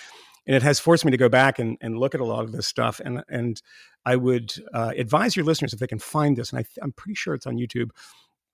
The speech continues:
is that, uh, Kenan Malik, who I'm sure you know, who wrote a book, uh, called From Fatwa to Jihad. He is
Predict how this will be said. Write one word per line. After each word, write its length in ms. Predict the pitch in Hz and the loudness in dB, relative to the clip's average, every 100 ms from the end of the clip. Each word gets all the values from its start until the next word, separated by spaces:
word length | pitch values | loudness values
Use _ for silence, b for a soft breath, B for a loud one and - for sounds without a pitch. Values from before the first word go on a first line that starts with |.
| _ _ _ | _ _ _
is 180 | - 123 | -6 -4
that, 260 | 143 123 - | -4 -4 -4
uh, 420 | 117 113 123 135 117 | -4 -2 -4 -6 -4
Kenan 360 | 151 156 190 | 0 2 4
Malik, 500 | 151 139 107 113 - _ - | 4 4 0 -6 -16 _ -8
who 300 | 120 123 113 | -2 0 0
I'm 80 | 113 | -2
sure 180 | - | -2
you 140 | 120 117 | -2 -2
know, 220 | 117 117 | -2 -2
who 120 | 113 | -4
wrote 260 | 117 117 113 | -2 -2 -4
a 100 | 113 | -8
book, 340 | 107 117 110 - b b b b - | -4 -4 -4 -12 b b b b -6
uh, 180 | 113 113 | -4 -2
called 260 | - 117 | -4 -6
From 300 | - 123 113 | -4 -4 -4
Fatwa 380 | 104 131 - 123 | -4 -4 -2 -4
to 80 | 113 | -4
Jihad. 520 | 104 127 110 123 135 | -6 -4 -4 -6 -8
He 240 | 113 123 120 | -8 -8 -6
is 500 | 127 120 117 107 | -6 -4 -4 -6